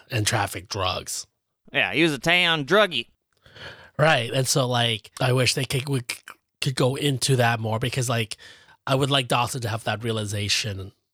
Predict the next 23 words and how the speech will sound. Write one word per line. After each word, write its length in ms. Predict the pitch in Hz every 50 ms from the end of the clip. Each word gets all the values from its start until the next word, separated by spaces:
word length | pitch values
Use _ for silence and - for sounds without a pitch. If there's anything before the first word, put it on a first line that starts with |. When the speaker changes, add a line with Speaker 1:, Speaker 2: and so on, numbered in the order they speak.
| _ _ _
Speaker 2:
Yeah. 260 | - 139 143 127 113 - _ _ - _ _ _ _ _
Speaker 1:
that 340 | - 127 110 104 104 - _
Joey, 720 | - - - 127 120 113 107 110 110 110 110 107 101 - _ - - _ _ _ _ _ _ _ _ _ _ _ _ _ _ _ _ _ _ -
like, 220 | 113 110 110 -
t-, 200 | - - - - -
I, 160 | 143 131 123
I, 240 | 117 113 107 113 120
the 180 | 117 - 123
recognition 600 | 117 127 120 - 135 120 131 120 - - 135 120 120
of 160 | 120 110 104
what 140 | 117 110 101
Joey's 360 | - - 107 101 104 95 -
telling 380 | - - - 123 113 110 101 92
him 420 | - - 104 98 95 92 92 95 - - - - - -
and 140 | 131 107
how 180 | - 123 117 107
her 200 | - - 127 120
life 300 | 117 113 113 110 - -
is 220 | 160 127 131 120
different 320 | - - 104 - - 101 -
from 140 | - 107 101
him 240 | 110 117 101 98 101
because 460 | 107 101 - 123 107 104 98 - -